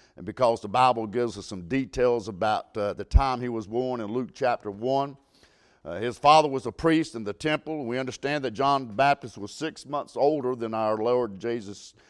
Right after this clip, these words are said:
Christ, the Savior, and his cousin. And I'm aware of that fact. Uh, uh, if you study the Bible, that, uh, he was not born on December twenty-fifth.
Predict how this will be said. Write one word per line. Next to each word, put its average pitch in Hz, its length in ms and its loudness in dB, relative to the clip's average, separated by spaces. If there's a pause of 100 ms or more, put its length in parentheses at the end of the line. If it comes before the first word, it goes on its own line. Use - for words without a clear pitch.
(160)
Christ, 127 380 4
the 104 100 -6
Savior, 131 440 -2
and 117 80 -6
his 117 200 -4
cousin. 123 520 2
And 107 240 -6
I'm 110 100 -4
aware 160 320 8
of 143 80 0
that 117 200 0
fact. 127 440 -2
Uh, 113 160 0 (480)
uh, 104 200 -4
if 117 160 -4
you 123 80 -4
study 214 440 4
the 147 100 0
Bible, 120 440 2
that, 139 300 0
uh, 127 220 4 (200)
he 208 120 -2
was 185 160 -2
not 151 300 0
born 151 280 2
on 127 140 -8
December 120 460 -8
twenty-fifth. 110 880 -14